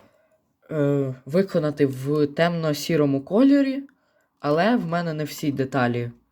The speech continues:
були такого кольору, тому тут є світло-сірий і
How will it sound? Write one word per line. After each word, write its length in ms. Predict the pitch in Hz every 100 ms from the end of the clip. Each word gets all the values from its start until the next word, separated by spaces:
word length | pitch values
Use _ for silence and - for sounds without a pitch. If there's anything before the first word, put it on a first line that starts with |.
| _ _
були 300 | - 135 143
такого 320 | 139 - 135 131
кольору, 420 | 233 262 247 202
тому 460 | - 156 165 135 - _ _ _ _ _ _ _ _ -
тут 280 | 147 143
є 360 | 127 139 127 127 -
світло-сірий 1120 | - 214 247 220 202 - 196 175 170 165 - _ _ _ _ _ _ _ _
і 340 | 156 165 139